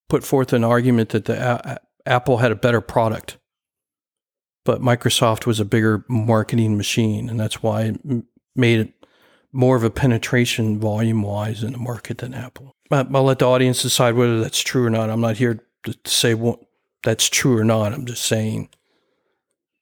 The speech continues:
that's a particular argument that was made many years ago, that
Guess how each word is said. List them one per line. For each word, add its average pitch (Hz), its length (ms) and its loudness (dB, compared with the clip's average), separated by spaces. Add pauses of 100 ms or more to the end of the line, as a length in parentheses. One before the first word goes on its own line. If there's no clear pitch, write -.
(560)
that's 117 240 0
a 117 60 2
particular 123 460 0
argument 117 420 2
that 117 80 -4
was 110 140 -2
made 110 240 0
many 110 240 0
years 107 400 -2
ago, 101 380 -4
that 101 260 -6